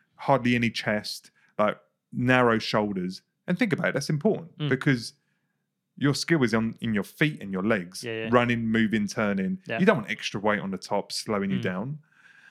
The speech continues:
Speaker 1: Um, and I don't think you could
Speaker 2: Yeah.
Speaker 1: build a body and be good at football, 'cause as soon as you start building on that mass,
Speaker 2: Slows you down.
Speaker 1: you're gonna be less fit
Speaker 2: Mm.
Speaker 1: because it's gonna be more expensive to move.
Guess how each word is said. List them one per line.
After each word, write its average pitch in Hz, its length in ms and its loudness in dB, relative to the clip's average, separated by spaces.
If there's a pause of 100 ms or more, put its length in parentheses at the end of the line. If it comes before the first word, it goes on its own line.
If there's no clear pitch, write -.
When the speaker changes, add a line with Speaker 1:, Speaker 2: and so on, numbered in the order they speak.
(320)
Speaker 1:
Um, 107 440 0 (1200)
and 143 120 4
I 143 40 6
don't 165 180 2
think 139 120 -2
you 127 140 -2
could - 420 0 (640)
Speaker 2:
Yeah. 120 220 -4 (260)
Speaker 1:
build 110 220 2
a 98 40 -2
body 92 420 -4 (200)
and 117 180 0
be 107 120 -2
good 101 140 -2
at 98 60 -4
football, 95 280 -8
'cause - 100 -14
as - 60 -12
soon 180 140 2
as 160 80 0
you 160 80 -4
start 143 280 -2
building 120 220 0
on 101 100 -4
that 95 160 -4
mass, 117 460 -4 (280)
Speaker 2:
Slows 120 320 -6
you 117 60 -8
down. 113 220 -4 (480)
Speaker 1:
you're 143 120 2
gonna 147 140 0
be 127 100 2
less 123 640 0 (800)
fit - 560 -4 (340)
Speaker 2:
Mm. 120 200 -10 (420)
Speaker 1:
because 113 460 -4 (500)
it's - 100 -12
gonna 127 160 -4
be 107 160 -6
more 113 240 -2
expensive - 720 -6
to - 100 -14
move. 123 460 -4